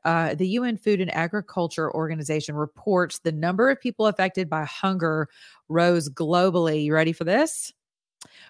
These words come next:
From forty-six million to eight hundred and twenty million, eh, I'm sorry, eight hundred twenty-eight million just this year.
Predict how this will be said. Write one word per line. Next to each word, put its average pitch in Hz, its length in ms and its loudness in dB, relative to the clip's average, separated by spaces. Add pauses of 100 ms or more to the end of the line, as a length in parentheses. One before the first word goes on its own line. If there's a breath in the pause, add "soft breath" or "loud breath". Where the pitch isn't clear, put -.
From 175 160 -2
forty-six 269 720 0
million 196 420 0
to 165 320 -2
eight 196 260 0
hundred 190 560 0
and 160 240 -4
twenty 202 800 -2
million, 165 640 -2 (600)
eh, 175 100 0 (160)
I'm 220 160 2
sorry, 160 380 2
eight 185 140 0
hundred 196 240 -2
twenty-eight 180 720 -4
million 156 480 0 (420 soft breath)
just 175 360 2
this 170 240 -2
year. 165 300 2